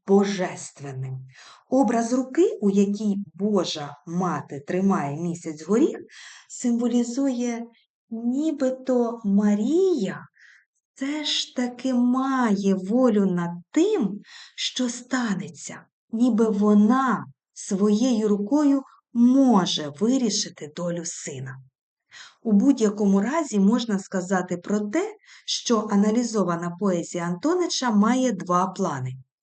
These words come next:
людський і божественний, земний,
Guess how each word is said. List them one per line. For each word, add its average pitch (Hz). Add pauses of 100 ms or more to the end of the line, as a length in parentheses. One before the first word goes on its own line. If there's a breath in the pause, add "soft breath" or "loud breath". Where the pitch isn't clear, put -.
(580 soft breath)
людський 226 (520)
і 220
божественний, 170 (840)
земний, 170